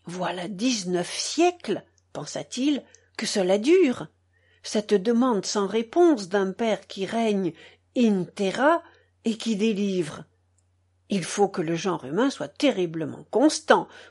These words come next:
pour ne s'être pas encore lassé, et pour ne s'être pas assis dans la caverne de l'absolu désespoir. » Il conclut au conditionnel désespoir des millénaires.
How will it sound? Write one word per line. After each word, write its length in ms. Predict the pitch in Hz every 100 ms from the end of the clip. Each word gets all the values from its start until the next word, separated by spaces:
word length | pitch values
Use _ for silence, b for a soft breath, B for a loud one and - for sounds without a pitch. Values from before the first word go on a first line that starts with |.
| -
pour 160 | 202
ne 100 | 208
s'être 380 | 202 214 202 202
pas 300 | 190 190 185
encore 420 | 302 294 226 180
lassé, 500 | 143 143 - - - _ _ _ _ -
et 80 | 240
pour 180 | 285
ne 120 | 262 254
s'être 340 | 285 269 262
pas 340 | 247 247 220
assis 320 | 302 311 - 330
dans 140 | 226
la 140 | 214
caverne 500 | 202 262 269 320 285
de 80 | 233
l'absolu 520 | 226 226 220 226 208
désespoir. » 960 | 190 180 175 254 - - 147 - - - _ _ _ _ _ _ _ _ _ _ _ _ _ _ _ _ _ _ _ -
Il 180 | 302 269
conclut 500 | 311 294 - 247 302
au 100 | 320
conditionnel 880 | - 277 262 269 - 214 190 190 240
désespoir 720 | 240 247 190 - - 196 240 247
des 120 | 233
millénaires. 760 | 240 226 139 226 - - -